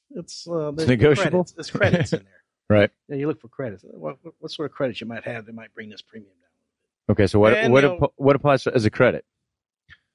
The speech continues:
Speaker 2: Something that, uh, reduces your risk, or
Speaker 1: Something that reduces your risk, uh, or just reduces the premium.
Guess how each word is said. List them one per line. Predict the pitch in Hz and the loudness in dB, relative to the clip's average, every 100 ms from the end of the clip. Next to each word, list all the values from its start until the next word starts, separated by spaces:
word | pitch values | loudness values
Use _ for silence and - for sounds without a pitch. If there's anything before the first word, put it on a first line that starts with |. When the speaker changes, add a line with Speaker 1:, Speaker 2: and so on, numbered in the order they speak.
| _ _ _ | _ _ _
Speaker 2:
Something | - 113 110 101 | -2 0 2 2
that, | 104 - 117 - | 2 0 -2 0
uh, | |
reduces | 95 95 98 95 90 | 2 4 2 0 0
your | |
risk, | 92 107 113 - | 4 4 2 0
or | 92 82 78 - _ _ - | 0 2 0 -8 _ _ -8
Speaker 1:
Something | 220 208 | -2 0
that | 160 | 2
reduces | 143 143 - 110 | 2 0 -4 -10
your | 110 | -14
risk, | 104 127 131 135 113 - | -12 -10 -8 -10 -14 -12
uh, | 113 104 | -12 -12
or | 113 113 | -12 -12
just | 156 - | -14 -16
reduces | 135 127 - 101 | -10 -8 -10 -12
the | - _ | -20 _
premium. | 110 107 110 | -20 -18 -20